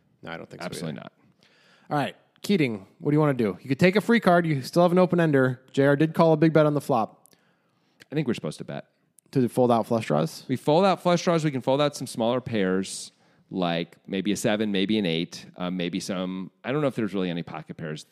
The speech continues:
Speaker 2: in existence here, but maybe, like, two fives can exist sometimes. I don't know.
Speaker 1: You were just saying you thought J R could have threes?
Speaker 2: Yeah, so that's why, I'm, but I wasn't
Speaker 1: Yeah.
Speaker 2: sure if he really could. Um,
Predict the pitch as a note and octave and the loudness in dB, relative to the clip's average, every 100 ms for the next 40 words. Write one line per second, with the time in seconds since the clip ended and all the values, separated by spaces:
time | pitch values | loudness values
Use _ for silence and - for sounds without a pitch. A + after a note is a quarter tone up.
0 | _ F#2+ E2+ F2+ F2+ A#2+ - A#2+ F2 F#2+ | _ -10 -10 -8 -10 -10 -8 -6 -4 -2
1 | G2 G#2 F#2+ - G#2 - F2+ G2 - G2 | -2 -2 -4 -6 -8 -6 -6 -8 -8 -10
2 | E2+ A2 G#2+ A2 A#2+ D#3+ E3+ E3+ - G2 | -6 -8 -8 -8 -8 -4 -4 -6 -8 -8
3 | F#2+ F2+ F#2+ G2 D3 C#3+ C#3 D3 C3+ C3+ | -4 -2 -2 -2 -2 -2 -2 -2 -2 -2
4 | C3 A#2+ A#2+ A#2 A#2 G2+ - D3+ - - | -2 0 -2 -2 -4 -4 -4 -4 -6 -14
5 | _ - C#3+ D3+ - - D3 C3 C3+ D3 | _ -2 -2 -2 -8 2 2 4 2 0
6 | A#2 - B2 A#2 A#2+ A2 F#2+ - F2 D#2+ | -2 -2 -2 0 0 0 -2 -4 -6 -6
7 | C#2 B1+ C2+ - _ - F#2 F2 | -8 -10 -12 -14 _ -8 -6 -6